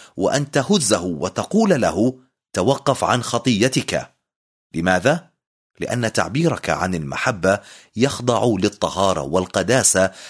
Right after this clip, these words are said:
اللتين يوصي بهما الكتاب المقدس. والآن هذا مثل على كيف أن المحبة تخضع للمعرفة الحقيقية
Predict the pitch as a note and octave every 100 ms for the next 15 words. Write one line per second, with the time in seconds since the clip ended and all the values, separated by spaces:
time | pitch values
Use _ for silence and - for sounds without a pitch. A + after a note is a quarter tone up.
0 | - - A2 A#2 - F3+ E3+ C#3+ F2+ A#2
1 | C3+ - F#2+ E2+ D#2+ E2 F2+ E2+ - -
2 | D#2+ D2+ E2 - B2+ B2+ - - - -
3 | _ _ _ _ _ _ _ _ - F#2
4 | A2+ A2+ G#2 F#2+ _ _ _ - C#3 F2+
5 | E2+ - G#2+ G2+ F2+ E2+ D#2+ D2 - -
6 | C3 G#2+ - - - D#2+ C2+ C2 A#2+ A#2
7 | F#2 - C#3 A#2+ B2 A#2+ C3 G#2 D#2+ E2
8 | A2+ C#3+ C#3+ - C#3 C#3+ C#3 D3+ A#2+ A#2+